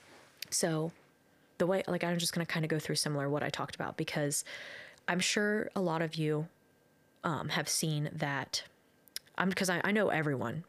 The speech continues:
pro-, I, I would assume, like, everyone knows what is happening in Gaza right now. And so I'm sure you have seen where a lot of people have attacked certain creators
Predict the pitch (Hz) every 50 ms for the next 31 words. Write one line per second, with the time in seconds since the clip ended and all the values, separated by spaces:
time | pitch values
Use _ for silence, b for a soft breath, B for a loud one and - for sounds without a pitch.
0 | - - - - - - - 160 156 - - - - - 156 151 156 147 147 -
1 | - - 151 123 - 147 165 - 160 156 - 165 165 156 156 151 151 147 147 147
2 | 139 127 - - - - 175 165 156 151 - - 165 - - - 143 - 143 -
3 | - 160 151 - - - - - - - 180 180 156 - 143 - - 147 B B
4 | B B B B B B B B B - - 175 165 156 156 151 151 147 156 -
5 | - - - - - 180 156 151 147 143 143 143 147 151 - - - 156 151 156
6 | - - - 160 151 156 156 151 147 143 - - - 143 139 143 147 170 - 147
7 | 143 131 131 139 - - - 156 151 151 151 147 143 151 160 160 - - 147 143
8 | - 143 135 143 165 190 220 - - - - 147 143 135 131 143 147 - - -
9 | _ _ - 160 151 - - - 147 139 - - - - 156 - - 160 - -
10 | 156 143 139 143 147 147 156 165 - B